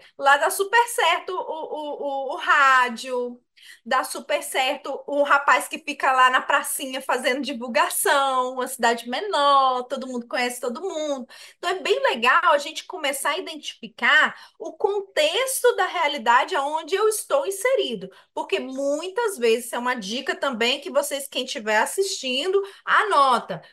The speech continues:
Vocês têm que saber o que que na cidade de vocês do marketing dá certo, porque tem muitas cidades que dá certo, por exemplo, panfleto e outras não.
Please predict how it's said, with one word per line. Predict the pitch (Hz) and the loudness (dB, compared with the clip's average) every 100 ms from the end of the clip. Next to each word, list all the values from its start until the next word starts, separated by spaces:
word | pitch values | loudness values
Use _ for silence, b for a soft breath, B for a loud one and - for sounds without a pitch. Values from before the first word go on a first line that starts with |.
| - | -4
Vocês | 240 247 294 | -2 -2 -6
têm | - 294 | -8 -8
que | |
saber | - 349 240 226 | -4 -2 0 0
o | 330 370 | -4 -4
que | - 381 | 0 0
que | 381 494 | 2 2
na | 440 | 2
cidade | 415 415 240 254 294 | 2 2 4 2 2
de | 311 | -4
vocês | 247 240 - 247 285 285 | 0 0 0 0 0 -2
do | 302 | -4
marketing | 254 233 302 - 381 - | 2 4 2 0 -8 -4
dá | - 480 | -2 0
certo, | - 285 233 185 170 185 165 B B | 0 2 2 0 -4 -14 -14 B B
porque | 277 269 - | -6 -4 -2
tem | 392 320 | -2 -4
muitas | 285 311 480 494 392 | -4 0 2 2 0
cidades | - 247 233 - | 2 2 2 -2
que | 254 | 0
dá | 254 | 0
certo, | 285 269 269 | 2 -2 -2
por | - 262 | -2 0
exemplo, | 269 262 262 | 0 -2 -6
panfleto | 277 330 349 - 339 370 415 | -4 -4 -2 0 0 2 2
e | 494 523 | 4 4
outras | 415 403 494 508 | 2 2 0 0
não. | 440 330 262 202 | 0 0 0 -2